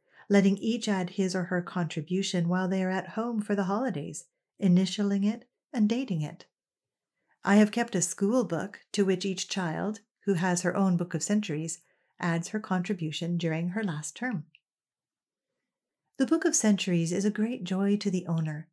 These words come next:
and even in these busy days, it is possible to find some time, however short,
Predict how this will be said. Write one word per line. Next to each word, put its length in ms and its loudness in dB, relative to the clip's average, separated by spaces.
and 120 6
even 300 4
in 140 8
these 200 6
busy 300 2
days, 540 0
it 200 0
is 240 0
possible 540 -4
to 120 -8
find 360 -2
some 240 -2
time, 400 -8
however 420 0
short, 460 -6